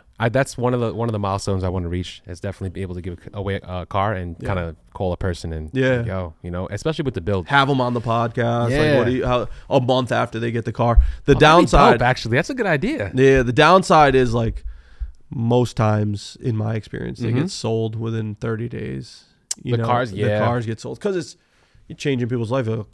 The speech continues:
Speaker 2: thirty thousand dollar car
Speaker 1: Yeah.
Speaker 2: is thirty grand.
Speaker 1: Right.
Speaker 2: You know, and not a lot of people have thirty grand. So they're like, "Do I need this nineteen ninety-six Nissan or do I want that thirty grand?" I bought, I bought one. I bought, so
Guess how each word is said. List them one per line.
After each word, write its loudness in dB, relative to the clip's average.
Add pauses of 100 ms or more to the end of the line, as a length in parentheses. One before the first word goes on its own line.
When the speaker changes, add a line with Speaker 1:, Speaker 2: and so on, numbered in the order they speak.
Speaker 2:
thirty 0
thousand -2
dollar -2
car -4 (140)
Speaker 1:
Yeah. -4 (680)
Speaker 2:
is -8 (100)
thirty -4
grand. -2
Speaker 1:
Right. -2
Speaker 2:
You 0
know, 0
and -4
not -2
a -4
lot -4
of -8
people -4
have -6
thirty -6
grand. -6
So -10
they're -12
like, -14 (140)
"Do -10
I -8
need -10
this -12 (400)
nineteen -6
ninety-six -10 (160)
Nissan -4
or -4
do -6
I -4
want -6
that -4
thirty -4
grand?" -4 (880)
I 2
bought, 4
I 4
bought 2
one. 0 (200)
I -2
bought, -6
so 4